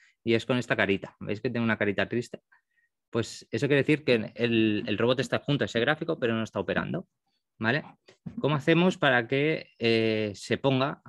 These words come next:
la operativa automática? Vale, pues aquí tenemos, eh, diferentes, eh, ten-, bueno, tenemos como dos niveles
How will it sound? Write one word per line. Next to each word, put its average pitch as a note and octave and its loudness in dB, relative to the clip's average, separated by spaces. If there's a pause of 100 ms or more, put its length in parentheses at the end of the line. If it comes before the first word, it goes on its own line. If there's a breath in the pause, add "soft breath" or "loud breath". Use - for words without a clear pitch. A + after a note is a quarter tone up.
(220)
la G#2 0
operativa A2 2
automática? G2+ -2 (200)
Vale, - -10
pues - -10
aquí A2+ -4
tenemos, D#3 0 (140)
eh, A2 0
diferentes, A2+ -2 (1400 loud breath)
eh, A2+ -6
ten-, A#2+ 0
bueno, B2 0
tenemos C#3+ 0
como C3 0
dos C3 2
niveles C#3 2